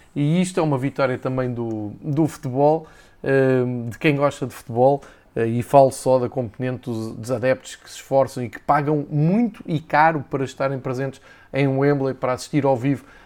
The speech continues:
a este jogo. Portanto, Inglaterra e Itália, tal como, hum, se esperava desde que se soube que a Itália ia à final,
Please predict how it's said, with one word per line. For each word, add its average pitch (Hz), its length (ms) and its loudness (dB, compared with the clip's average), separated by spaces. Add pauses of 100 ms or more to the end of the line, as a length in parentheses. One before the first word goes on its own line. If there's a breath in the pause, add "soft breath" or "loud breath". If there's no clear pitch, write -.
(120)
a 123 200 2
este 123 360 0
jogo. 107 300 -4 (360 soft breath)
Portanto, 151 540 2 (340)
Inglaterra 196 480 0
e - 20 -2
Itália, 175 400 2
tal 147 240 0
como, 135 480 -2 (320 soft breath)
hum, 117 960 -2
se - 140 -16
esperava 135 460 0
desde 123 340 0
que 110 200 -10
se 101 60 -12
soube 123 260 -8
que - 80 -10
a 113 40 -8
Itália 110 440 -6
ia 123 180 -4
à 120 40 -6
final, 147 440 -2